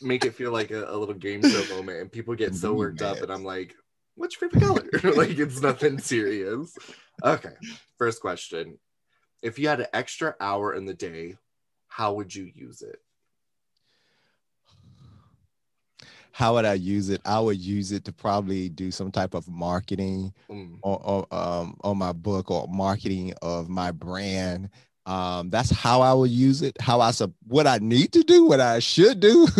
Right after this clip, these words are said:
Speaker 2: <laughs> is really just meditate and calm my behind down to get some sleep. But I probably would just, yeah,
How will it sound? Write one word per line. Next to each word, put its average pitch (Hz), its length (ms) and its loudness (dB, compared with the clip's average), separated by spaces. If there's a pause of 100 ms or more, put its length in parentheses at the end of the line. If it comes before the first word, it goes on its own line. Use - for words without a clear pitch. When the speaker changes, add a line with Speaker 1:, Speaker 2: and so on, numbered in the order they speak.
(140)
Speaker 2:
<laughs> - 260 -20
is 123 180 -4
really 139 260 4
just 117 180 0
meditate 110 500 2
and 92 140 -4
calm 107 260 2
my 95 80 -2
behind 95 340 0
down 95 200 -2
to 92 80 -6
get 95 140 -4
some 90 160 -6
sleep. 95 420 -4
But 104 140 -4
I 98 80 0
probably 123 400 2
would 92 180 -2
just, 90 500 -8
yeah, 82 280 -10